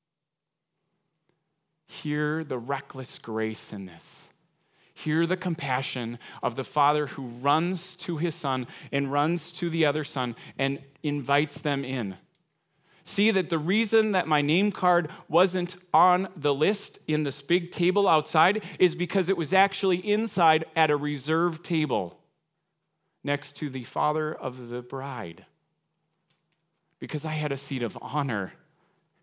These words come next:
at this wedding. There was this little part of me that was like, "Oh my gosh, I'm not invited." I have a seat of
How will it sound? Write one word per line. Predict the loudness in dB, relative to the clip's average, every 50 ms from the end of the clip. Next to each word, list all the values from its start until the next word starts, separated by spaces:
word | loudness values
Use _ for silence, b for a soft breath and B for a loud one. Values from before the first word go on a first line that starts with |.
| _ _ _ _ _ _ _ 0
at | 0 0 0 0
this | -6 -10 -10 -6
wedding. | -4 -4 -4 -4 -6 -8 -16 _ _ _ _ _ _ _ _ _ _ _ _ _ _ _ _ _ _ _ _ _ _ _ b b b b b b b
There | 2 2
was | 2 2
this | -2 -2 4 6
little | 6 6 8
part | 6 6 6 6
of | 6
me | 4 2
that | 2 0
was | 0 2 4
like, | 2 4 4
"Oh | 4 2 4
my | 4 4
gosh, | 4 4 4 4 2 0
I'm | 0 2
not | 4 4 4
invited." | 4 4 4 4 4 6 6 4 4 2 -2 b b b b b b b b b b b b b b _ -12
I | -8
have | -8 -8 -8 -8
a |
seat | -10 -10 -8 -8 -8
of | -8